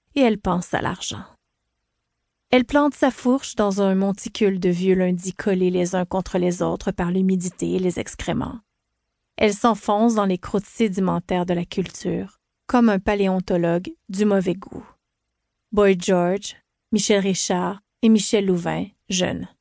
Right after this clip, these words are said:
La tentative de suicide de Drew Barrymore, l'auto lundi,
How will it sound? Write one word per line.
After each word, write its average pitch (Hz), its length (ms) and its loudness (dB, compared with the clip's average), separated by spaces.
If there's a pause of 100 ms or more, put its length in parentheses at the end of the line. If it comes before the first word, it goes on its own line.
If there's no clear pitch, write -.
(800)
La 208 160 4
tentative 226 480 2
de 202 100 2
suicide 196 460 -2
de 180 80 0
Drew 196 200 0
Barrymore, 185 600 0 (760)
l'auto 214 280 4
lundi, 185 580 -2